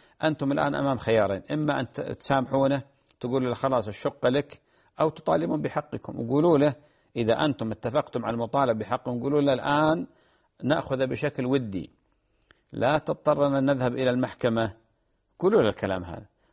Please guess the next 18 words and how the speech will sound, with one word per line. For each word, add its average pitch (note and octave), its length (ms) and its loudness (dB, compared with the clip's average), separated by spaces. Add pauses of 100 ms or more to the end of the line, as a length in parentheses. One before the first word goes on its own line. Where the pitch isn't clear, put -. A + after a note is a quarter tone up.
وقبل F#3 440 0
ذلك B2+ 340 2
دخلوا A#2+ 480 -2
أط-، - 200 -8
يعني، G#2+ 320 -4
أطراف A2+ 560 -2
مثلا G2+ 420 -6
يصلحون، G#2+ 680 -2
يعلمون، A2+ 680 0
يوجهون. A2 580 0 (440)
بارك C3+ 380 2
الله A2+ 220 0
فيك A#2 300 -4
ورضي A2 320 0
عنك. F#2 300 -6 (2500)
إبراهيم C#3+ 600 2
من A#2+ 200 0
أسبانيا، A2 720 0